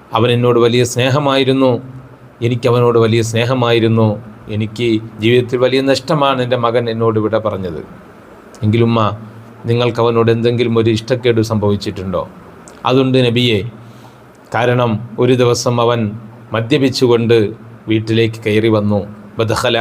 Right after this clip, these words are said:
അലയ്യ സക്രാൻ ഫളറബനി ലർബൻ ഷദീദ. അവൻ ബോധമില്ലാതെ എന്നെ വല്ലാതെ ഉപദ്രവിച്ചു, എന്നെ ആക്രമിച്ചു.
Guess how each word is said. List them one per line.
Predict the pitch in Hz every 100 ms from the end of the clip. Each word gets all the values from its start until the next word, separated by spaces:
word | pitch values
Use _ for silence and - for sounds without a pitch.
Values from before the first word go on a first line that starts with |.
| 110
അലയ്യ | 123 117 120
സക്രാൻ | 139 135 127 131 113 - - -
ഫളറബനി | 147 127 117 113 113 110 104 - -
ലർബൻ | 113 117 113 110
ഷദീദ. | 104 113 107 104 - - - - - - - - 117
അവൻ | 139 135
ബോധമില്ലാതെ | 147 160 156 139 135 135 131 123 113 - -
എന്നെ | 120 139
വല്ലാതെ | 139 143 151 156
ഉപദ്രവിച്ചു, | 147 151 165 156 139 - 127 101 - - - - 117
എന്നെ | 123 110
ആക്രമിച്ചു. | - 131 120 110 -